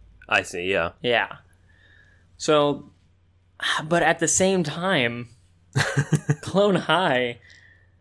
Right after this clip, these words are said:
Speaker 2: Clone High is tricky because, like, if it was just the parody, if it was just the clone stuff, if it was just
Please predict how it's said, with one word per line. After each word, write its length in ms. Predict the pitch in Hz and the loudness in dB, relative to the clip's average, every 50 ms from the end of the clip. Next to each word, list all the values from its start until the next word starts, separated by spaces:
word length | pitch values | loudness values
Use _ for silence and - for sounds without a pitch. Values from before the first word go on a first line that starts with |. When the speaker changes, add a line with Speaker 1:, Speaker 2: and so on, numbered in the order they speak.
| _ _ - | _ _ -6
Speaker 2:
Clone 220 | - 214 240 269 | 0 2 2 2
High 120 | 233 240 226 | 2 0 -2
is 100 | 214 - | -2 -2
tricky 300 | - 208 214 214 - 135 | -2 -2 -2 0 -2 -2
because, 300 | 139 139 - 160 143 147 | -2 0 0 0 0 2
like, 160 | 147 143 147 139 | 0 0 0 -2
if 200 | 165 180 - - | -4 -4 -2 0
it 140 | - 190 | 2 2
was 320 | 196 180 180 175 151 143 - | 4 4 2 2 0 -2 -8
just 840 | _ _ - - 139 139 156 151 165 185 196 - - - - - - _ _ _ _ _ _ _ _ _ _ _ _ | _ _ -12 -8 -4 -2 0 0 0 -2 -4 -6 -8 -8 -10 -12 -18 _ _ _ _ _ _ _ _ _ _ _ _
the 480 | - 131 - 135 135 135 135 135 127 - - | -10 -2 0 2 2 2 2 -2 -4 -6 -14
parody, 440 | - - - 147 151 147 143 139 147 | -10 -4 0 2 4 4 4 2 0
if 120 | 147 160 | 0 2
it 40 | 170 | 2
was 120 | 170 160 | 2 2
just 220 | 143 170 175 170 - | 2 0 0 0 0
the 60 | 185 | -4
clone 340 | - - - 143 135 131 131 | -2 0 -2 0 0 0 -2
stuff, 320 | - - 104 101 - - - - | -4 -4 -6 -6 -8 -12 -16 -12
if 140 | - - 143 | -6 -4 0
it 60 | 147 | 2
was 160 | 143 139 127 131 | 2 2 2 0
just 400 | 147 143 - - - - - | -2 -2 -2 -4 -6 -8 -12